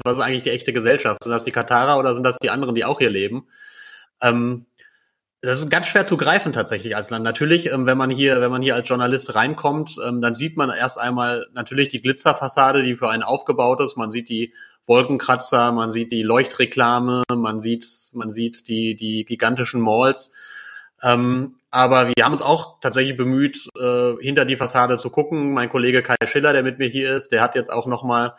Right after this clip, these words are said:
das wird man demnächst in, in unseren Zeitungen lesen können, hat jetzt noch einmal Gastarbeiter getroffen, die er auch vor einiger Zeit schon getroffen hatte, die ihm davon berichten, dass eben nicht alles glitzernd und glänzend ist hier in Katar. Und das bekommt man auch mit, wenn man einfach mal mit den Leuten redet. Also das ist,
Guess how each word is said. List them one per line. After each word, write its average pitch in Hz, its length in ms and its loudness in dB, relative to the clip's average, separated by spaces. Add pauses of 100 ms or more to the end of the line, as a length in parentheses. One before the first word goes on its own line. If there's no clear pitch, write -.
(320)
das - 80 -8
wird 120 100 -2
man 117 120 0
demnächst 117 400 0
in, 110 240 -8
in 113 120 -8
unseren 113 240 -8
Zeitungen 120 360 0
lesen 120 260 2
können, 120 140 -2
hat 117 100 2
jetzt 117 160 2
noch 131 100 2
einmal 120 200 2
Gastarbeiter 123 580 2
getroffen, 127 580 -2
die 120 120 -2
er 113 160 2
auch 120 140 0
vor - 120 -2
einiger 117 260 0
Zeit 139 220 0
schon 139 120 0
getroffen 131 440 0
hatte, 127 160 -2
die 120 200 -4
ihm 120 120 -4
davon 117 300 -2
berichten, 123 340 -4
dass 117 180 -6
eben 120 200 -4
nicht 139 240 -4
alles 110 420 -2 (520)
glitzernd 120 380 2
und 117 100 -2
glänzend 117 460 0
ist 107 200 -4
hier 113 180 0
in 107 120 -8
Katar. 110 440 -2
Und 110 100 -6
das 117 200 -4
bekommt 127 260 0
man 123 100 0
auch 120 140 0
mit, 139 200 0
wenn 120 100 2
man 113 80 2
einfach 120 200 0
mal 120 100 2
mit 120 140 0
den 117 80 0
Leuten 120 280 2
redet. 113 440 2
Also 104 200 -8
das 107 200 -8
ist, - 320 -12